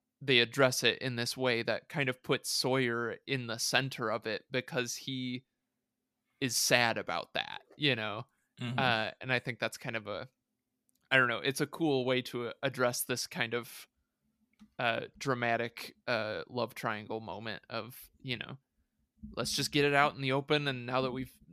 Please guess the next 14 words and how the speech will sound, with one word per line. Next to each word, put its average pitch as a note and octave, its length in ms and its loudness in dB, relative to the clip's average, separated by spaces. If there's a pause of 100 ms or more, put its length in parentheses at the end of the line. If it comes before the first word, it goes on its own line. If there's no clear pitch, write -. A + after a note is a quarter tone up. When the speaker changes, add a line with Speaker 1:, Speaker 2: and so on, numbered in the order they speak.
(160)
Speaker 1:
talked D3 300 -4
through E3 180 -4
that, E3+ 300 0
we B2+ 100 -8
can G#2 300 -14 (140)
get - 160 -2
back B2+ 200 -2
to C3 80 -10
camp, G#2 360 -2 (100)
you B2 140 -8
know, G#2+ 100 -8
as, F#2 260 -8 (140)
as B2 140 -8
Sawyer - 280 -8